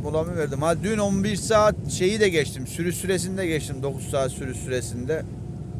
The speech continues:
Yani erken de çalıştım.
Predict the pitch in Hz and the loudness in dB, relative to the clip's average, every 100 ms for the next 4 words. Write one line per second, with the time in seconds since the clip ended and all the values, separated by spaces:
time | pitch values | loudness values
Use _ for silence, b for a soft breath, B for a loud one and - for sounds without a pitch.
0 | - - - - - - - - - 120 | -8 -8 -10 -10 -10 -10 -10 -10 -6 -4
1 | 131 143 143 - - - - - - - | -4 -4 -6 -8 -12 -12 -12 -12 -12 -12
2 | 127 147 170 196 202 196 - 165 135 - | 0 2 2 2 0 0 0 -2 -2 -8
3 | 147 | -8